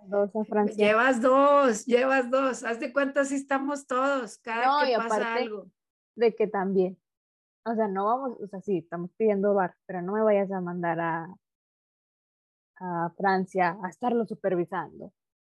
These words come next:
Speaker 1: No me vayas a,
Speaker 2: <laughs>
Speaker 1: <laughs> no me vayas a mandar a una Itzel a supervisarlo, o una, o la árbitra que estuvo ayer en, en el último juego de la jornada, García, no me la vayas a
Speaker 2: Ah.
Speaker 1: mandar, ta-, Itzel o algo,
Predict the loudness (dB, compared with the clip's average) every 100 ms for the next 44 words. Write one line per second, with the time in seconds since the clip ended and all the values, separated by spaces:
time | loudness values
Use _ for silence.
0 | _ _ -20 -8 -2 2 4 4 4 4
1 | 2 0 -2 -6 -6 -8 -8 -8 -8 -10
2 | -14 -18 -20 -20 _ -2 2 4 4 2
3 | 0 0 -2 -2 0 0 -2 -4 -6 -8
4 | -6 -2 -2 -4 _ _ _ _ _ -14
5 | -12 -12 -6 -2 0 0 -2 0 0 0
6 | 0 -2 -4 -10 -6 -4 -2 -4 -4 -4
7 | -4 -6 -8 -14 _ _ _ _ _ _
8 | _ 0 2 2 2 0 -4 -6 -6 -4
9 | -2 -4 -6 -10 -14 -10 -8 -6 -6 -6
10 | -6 -2 0 2 0 -2 -6 -10 -8 -8
11 | -10 -8 -2 -2 -2 2 2 2 -2 -2
12 | -2 0 0 0 -4 -6 -2 -2 -2 -8
13 | -4 -4 -4 0 4 6 4 2 0 -2
14 | -4 _ _ _ _ _ -8 -6 -4